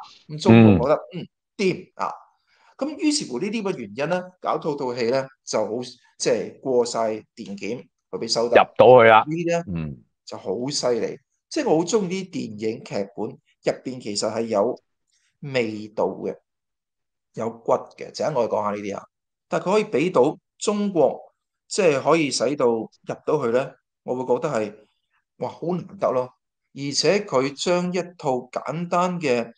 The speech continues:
Speaker 1: 人嘅復仇片拍到呢，佢係一種，呃，佢覺悟之後呢，入到去呢，去復仇。呢一點呢，即係唔係復仇，佢同嗰啲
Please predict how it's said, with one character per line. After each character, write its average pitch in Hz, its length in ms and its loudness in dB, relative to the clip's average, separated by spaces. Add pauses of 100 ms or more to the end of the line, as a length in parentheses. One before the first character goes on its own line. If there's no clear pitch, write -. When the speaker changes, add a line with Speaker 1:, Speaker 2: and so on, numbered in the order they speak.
(300)
Speaker 1:
人 110 360 -2
嘅 135 140 -2
復 - 320 -4
仇 90 200 -4
片 104 360 -10 (840)
拍 175 180 4 (240)
到 165 180 4
呢， 202 180 0 (420)
佢 151 140 0
係 120 380 -2 (280)
一 175 140 -2
種， 160 480 -2
呃， 110 360 -2 (720)
佢 123 220 -2 (320)
覺 131 80 2
悟 113 360 -2 (800)
之 180 220 -2
後 113 80 -4
呢， 143 140 0
入 151 40 -10 (260)
到 123 200 2
去 120 80 0
呢， 135 180 0
去 127 60 -2 (120)
復 110 100 -10 (100)
仇。 82 180 -6 (580)
呢 214 100 -2
一 233 60 2
點 135 240 -4
呢， 175 220 -4 (160)
即 - 120 2
係 - 160 -8
唔 - 40 -12
係 117 100 -8
復 - 260 -8
仇， 80 300 -4
佢 190 100 -6
同 135 120 -4
嗰 220 120 -8
啲 294 140 -4